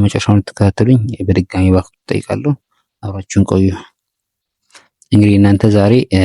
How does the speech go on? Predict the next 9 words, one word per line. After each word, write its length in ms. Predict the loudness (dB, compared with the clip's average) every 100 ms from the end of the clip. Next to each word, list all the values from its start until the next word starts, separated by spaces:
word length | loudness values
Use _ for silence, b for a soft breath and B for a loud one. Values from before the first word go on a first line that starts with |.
| 2
የመጀመሪያ 640 | 2 2 2 2 2 0 -2
እዚህ 200 | 0 2
ጋር 120 | 2
ያለችውን 360 | 0 -2 -2 -2
ቃል 160 | 0
ማለት 240 | 2 0 2
ነው። 100 | 0
እቺ 160 | 2 -2 -2 -8 _ _ _
ቃል 220 | -2 -2